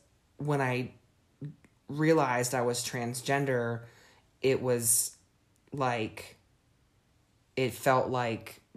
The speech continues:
death was coming to get me. And,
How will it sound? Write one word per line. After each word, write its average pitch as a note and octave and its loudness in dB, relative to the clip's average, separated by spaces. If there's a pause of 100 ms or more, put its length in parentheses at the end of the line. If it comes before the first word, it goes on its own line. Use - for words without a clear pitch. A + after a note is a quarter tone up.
(100)
death A2+ -2
was G#2+ 0 (460)
coming A#2 -2
to A2 -4
get G#2+ -4
me. G2+ -8 (440)
And, G#2+ -4